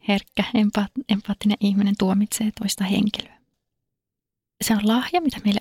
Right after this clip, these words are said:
annetaan, mutta se on myös jotain, mitä me kaikki me voidaan vahvistaa, herkkyys ja empatia.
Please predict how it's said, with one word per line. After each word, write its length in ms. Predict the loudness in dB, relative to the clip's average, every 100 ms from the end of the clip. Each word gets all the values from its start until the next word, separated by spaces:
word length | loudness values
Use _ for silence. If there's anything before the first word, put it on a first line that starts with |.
| 0
annetaan, 480 | 2 2 2 -2 -2 -6
mutta 140 | -2
se 60 | 0
on 80 | 2
myös 360 | 2 2 0
jotain, 360 | -2 0 2 2
mitä 160 | 2 0
me 80 | 0
kaikki 260 | -4 -2 -2
me 120 | 0 -2
voidaan 320 | 0 0 0
vahvistaa, 560 | 0 -2 -4 -4 -2 -2
herkkyys 480 | 0 -2 -4 -6 -4
ja 60 | 0
empatia. 480 | 0 0 0 -2